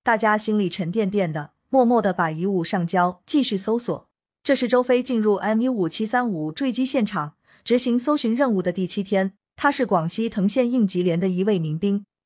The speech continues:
他们十人组成一个班，三个班组成一个搜救排，从距离核心区一公里左右的地方往外搜寻。山里坡陡，民兵们要手拉着手才能攀爬上去。山路很滑，一旦雨下得急了，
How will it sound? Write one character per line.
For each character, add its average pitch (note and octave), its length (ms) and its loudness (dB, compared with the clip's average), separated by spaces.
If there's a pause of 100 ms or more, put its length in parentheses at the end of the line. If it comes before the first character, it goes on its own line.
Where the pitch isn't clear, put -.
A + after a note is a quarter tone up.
(140)
他 C4 100 0
们 A#3+ 100 2
十 G#3 160 -2
人 G3+ 160 4
组 G3 160 0
成 E3 220 -4
一 E3+ 140 -6
个 F#3 100 -2
班， F3+ 320 -2 (240)
三 D#4 220 0
个 D4 80 2
班 B3+ 180 2
组 G3+ 160 0
成 E3 240 -4
一 E3+ 100 -4
个 E3+ 140 0
搜 A3 220 -2
救 A3 160 -2
排， D3+ 340 -4 (320)
从 G#3 240 2
距 A3+ 160 0
离 F#3 100 2
核 E3+ 160 0
心 G#3 180 0
区 G#3+ 180 -2
一 G#3+ 180 -2
公 G#3+ 180 0
里 G3+ 160 2
左 F3 200 -2
右 F#3 120 0
的 D#3+ 80 -4
地 E3 160 -4
方 E3 300 -2 (220)
往 E3+ 180 2
外 G#3 160 2
搜 A3 220 -2
寻。 D3 340 -4 (320)
山 C4 180 0
里 G#3+ 80 0
坡 G#3+ 200 0
陡， D#3+ 240 -2 (140)
民 A3+ 200 2
兵 C#4 160 0
们 A3 160 4
要 G#3 160 4
手 F#3 180 -2
拉 F#3+ 160 0
着 G#3 140 -2
手 D3+ 380 -4
才 F#3 160 -2
能 F3+ 180 0
攀 A3 180 -2
爬 G#3 140 -2
上 E3+ 220 -2
去。 - 320 -4 (320)
山 D#4+ 280 2
路 D#4 140 2
很 E3 240 -4
滑， E3+ 380 -2 (260)
一 A#3+ 140 -2
旦 C#4+ 180 4
雨 F#3+ 180 2
下 A#3 220 0
得 F#3+ 80 -2
急 E3 160 -4
了， E3 220 -2